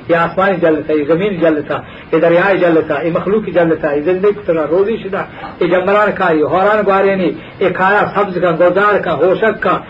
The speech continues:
اس طرح مچھا سمرا دا، آدگرا، یہ ہماری مہربانی ہے، نہیں پہ؟ سمجھے کش میں گئے نا؟ خیر۔ خوش ہے، مشکل سے ہمیں عرضہ کرنے گا تھا کہ گناہ تو کس میں گئے؟ یکی گناہ آدمی،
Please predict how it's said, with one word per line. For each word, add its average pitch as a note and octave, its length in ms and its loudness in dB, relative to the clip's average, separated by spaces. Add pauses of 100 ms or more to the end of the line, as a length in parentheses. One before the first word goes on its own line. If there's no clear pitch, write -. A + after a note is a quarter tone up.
(220)
اس F3+ 140 0
طرح G#3 220 2 (100)
مچھا G3+ 340 0
سمرا G#3+ 340 2
دا، G3 80 4
آدگرا، G3+ 540 2 (260)
یہ B3 80 2
ہماری B3 320 2
مہربانی E3 480 0
ہے، C#3 40 -8
نہیں G3 180 -4
پہ؟ D4+ 120 4 (1120)
سمجھے F3 240 2
کش G#3 200 0
میں B3 100 2
گئے A#3+ 160 2
نا؟ A3 160 -2 (1000)
خیر۔ - 120 -2 (760)
خوش A3 220 0
ہے، F#3 160 2 (360)
مشکل A3 460 0
سے - 60 0
ہمیں B3 220 2
عرضہ A#3+ 300 2
کرنے A#3+ 120 0
گا B3 160 2
تھا C#4 140 -2
کہ C4 100 0
گناہ G#3+ 360 2
تو B3+ 120 2
کس A#3+ 220 0
میں E3+ 140 0
گئے؟ C3+ 80 -8 (460)
یکی E3 280 -2
گناہ G#3 460 0
آدمی، D4+ 600 2